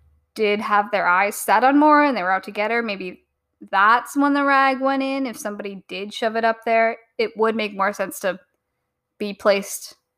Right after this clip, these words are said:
a few minutes beforehand on the back roads versus the highway. So that would make more sense. It's just another one of those things where you can really get caught up on the case and think that this is gonna make or break it, but it could be a simple explanation of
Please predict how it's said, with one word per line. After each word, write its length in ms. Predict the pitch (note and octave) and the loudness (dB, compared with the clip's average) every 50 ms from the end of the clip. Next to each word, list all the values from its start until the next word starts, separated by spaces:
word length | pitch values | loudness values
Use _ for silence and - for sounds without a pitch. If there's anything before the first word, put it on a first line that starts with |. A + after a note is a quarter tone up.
| _ _ _ _ _ _ _ - | _ _ _ _ _ _ _ -6
a 80 | G3+ | -6
few 240 | - - A3+ A3 G#3+ | -6 -6 -6 -6 -6
minutes 340 | G3+ F#3 F#3+ G3+ G3+ G3+ - | -4 -6 -6 -6 -8 -10 -12
beforehand 580 | - F#3+ - - F#3+ G3 G#3 A3 A3+ A3+ A3+ A3 | -14 -14 -6 -2 0 2 2 4 2 2 2 2
on 120 | G3 E3+ | 0 0
the 60 | D#3+ | -2
back 300 | - D3+ D#3+ F3+ G3 - | -2 0 0 0 0 -2
roads 300 | A3+ A3 A3 A3+ A3 G#3+ | -2 -2 0 -2 -2 -6
versus 320 | - - F3+ F3 - F#3+ F#3 | -8 -10 -10 -10 -10 -12 -12
the 80 | E3+ | -10
highway. 640 | E3+ - G3+ G3 G3 G#3 G#3 G3+ G#3 G#3 G#3+ A3 A3 _ _ _ _ _ _ _ _ _ _ _ _ _ | -4 -2 -2 0 0 0 0 0 0 0 -2 -6 -8 _ _ _ _ _ _ _ _ _ _ _ _ _
So 220 | - - - A#3 | -18 -16 -10 -4
that 220 | - F3+ F3+ - - | 0 0 2 2 0
would 100 | G#3+ A3 | -2 -4
make 220 | A3+ A3+ A3 A#3 | -6 -6 -6 -6
more 160 | A#3 A3+ A3+ | -6 -6 -6
sense. 600 | A3+ - B3 A#3 A#3 A#3 A3+ C4+ - - - - - _ _ _ _ _ _ _ _ _ _ _ _ _ _ _ _ | -4 -4 -4 -4 -4 -4 -8 -12 -14 -14 -14 -16 -16 _ _ _ _ _ _ _ _ _ _ _ _ _ _ _ _
It's 220 | A#3+ A#3+ A#3 - - | -6 -6 -6 -4 -4
just 180 | B3+ A#3+ A#3+ | -4 -2 -2
another 320 | C4+ A#3 A#3 A#3 A3+ A3+ G#3+ | -2 0 0 0 0 0 -2
one 140 | G#3+ G#3+ G#3 | 0 -2 -2
of 100 | G3+ G3 | -2 -4
those 180 | F#3+ G3 F#3+ | -6 -8 -8
things 280 | - G#3 G3+ G3+ G3 - | -8 -8 -8 -8 -10 -10
where 100 | F#3+ F#3+ | -10 -8
you 100 | F#3 F#3+ | -8 -10
can 160 | - - G#3 | -10 -10 -8
really 240 | G#3 G#3 G3 F#3+ F#3+ | -4 -4 -4 -2 -2
get 140 | F3+ E3 - | -4 -6 -4
caught 240 | - A3 G3+ G3+ | 0 2 4 4
up 180 | G3+ G3+ G#3 - | 4 2 4 4
on 360 | G3+ F#3 F#3 F#3 E3+ - - | 2 2 2 2 -2 -4 -8
the 60 | - | -12
case 360 | - - - A3 A3+ A#3 A3+ - | -8 -4 -2 -2 -2 -2 -4 -6
and 180 | G3+ F#3 F#3 | -10 -10 -8
think 200 | - G3 F#3+ - | -8 -8 -6 -8
that 160 | - F#3 - | -10 -10 -10
this 160 | - G3+ - A3+ | -10 -12 -12 -12
is 100 | G#3 - | -6 -4
gonna 180 | G#3 G3 G3 | -4 -4 -4
make 300 | G3 G3 G3+ G#3 G#3 - | -4 -2 -2 -4 -2 -4
or 100 | G#3+ G3 | -6 -8
break 360 | F#3+ - A3 A3+ B3+ E4 E4 - | -4 0 2 2 2 2 2 2
it, 280 | G4+ G#4 G#4+ G#4+ - - - _ _ _ _ _ _ _ | 2 4 2 2 0 -6 -14 _ _ _ _ _ _ _
but 120 | C4+ B3 | 2 2
it 120 | A#3+ A#3+ - _ _ - | 2 0 -2 _ _ -14
could 480 | - - - C#4 C#4 C4+ C#4+ A#3+ A#3 | -12 -4 2 6 6 8 6 6 2
be 420 | A3+ C4 C4+ B3+ A3+ G#3+ G#3+ G#3+ - - | 0 0 0 0 -2 -2 -4 -6 -6 -8
a 80 | G#3 | -8
simple 340 | - - A3+ G#3+ G#3+ G#3+ G3+ | -8 -8 -10 -10 -8 -6 -6
explanation 640 | G3+ G#3 - - - G#3 G#3 G3+ G3+ G#3+ - - G#3 | -8 -8 -10 -14 -12 -12 -10 -10 -10 -12 -10 -10 -8
of 260 | G3+ G3 G3 - - | -10 -10 -10 -16 -20